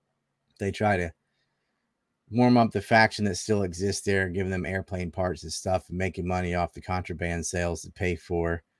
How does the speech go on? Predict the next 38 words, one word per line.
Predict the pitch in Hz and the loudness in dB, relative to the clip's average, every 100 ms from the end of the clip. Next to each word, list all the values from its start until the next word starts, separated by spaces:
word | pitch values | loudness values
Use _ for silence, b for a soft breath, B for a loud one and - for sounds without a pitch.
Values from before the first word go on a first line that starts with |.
| _ _ _ _ _ _ _ | _ _ _ _ _ _ _
the | 87 85 82 82 78 | -6 -4 -2 -4 -6
Contras | - 90 87 82 76 | -4 -4 -4 -8 -8
to | |
kill | 78 92 82 | -8 -6 -4
Sandinistas | - 82 - - 85 - 78 76 | -6 -8 -8 -8 -8 -8 -10 -8
in | |
Nicaragua, | 82 78 - 80 80 - - | -8 -10 -10 -10 -10 -10 -10
'cause | - 80 80 | -10 -12 -8
the | 92 | -6
Sandinistas | 85 - 85 78 80 73 | -6 -6 -6 -6 -8 -8
are | 78 | -6
the | |
ones | 80 80 - | -4 -4 -6
who | - | -6
overflew | 85 78 - 82 | -4 -6 -6 -8
the | 76 | -8
Somozas. | - 87 85 - - - - _ _ _ _ b b b b b _ _ _ _ _ | -8 -6 -6 -8 -12 -16 -16 _ _ _ _ b b b b b _ _ _ _ _
Well, | - 202 202 190 185 | 0 4 6 6 6
it | 175 | 8
wasn't | 160 139 131 | 8 8 6
enough, | 120 113 110 | 8 8 6
so | - 110 | 4 4
they | 107 | 6
end | 104 | 8
up | 101 98 | 6 6
getting | 98 95 | 4 4
into | 98 95 | 4 4
the | 90 | 4
narcotic | 90 87 82 - 85 82 73 | 4 2 2 0 0 0 -2
business | 76 76 73 - | -6 -6 -8 -6
too, | 76 76 73 | -4 -4 -2
and | 76 | -2
you | 80 | -2
know | 80 | -2
all | 76 76 | 0 0
that | 76 73 - | 0 -2 -4
with | - 73 | -8 -14
the | - 71 | -12 -12